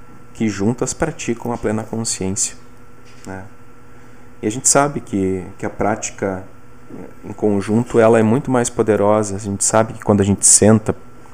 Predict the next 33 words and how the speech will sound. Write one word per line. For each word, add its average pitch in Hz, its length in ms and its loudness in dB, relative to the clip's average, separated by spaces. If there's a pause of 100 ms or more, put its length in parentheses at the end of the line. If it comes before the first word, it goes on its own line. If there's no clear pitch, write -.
(600)
sentava 110 480 6
presencialmente, 101 960 4
né, 92 180 4
num, 98 440 0
numa 92 200 0
sala, 101 460 4
o 98 60 -2
quanto 101 300 -2
que 107 100 -4
isso - 180 2
modifica - 640 -2 (680)
a, 87 540 -2 (580)
a 95 120 0
energia, 95 760 4
assim, 101 400 2
a, 92 280 2 (120)
e 98 100 -2
o 95 160 -2
ânimo, 101 300 -2
né? 98 240 -8 (640)
Quando 98 100 -2
a 98 60 -2
gente 98 180 -6
consegue 101 420 2
fazer 101 300 0
isso 104 160 4
semanalmente, 107 800 8
pelo 90 180 6
menos 101 300 8
uma 95 160 6
vez 98 160 4
por - 140 0
semana, 107 600 8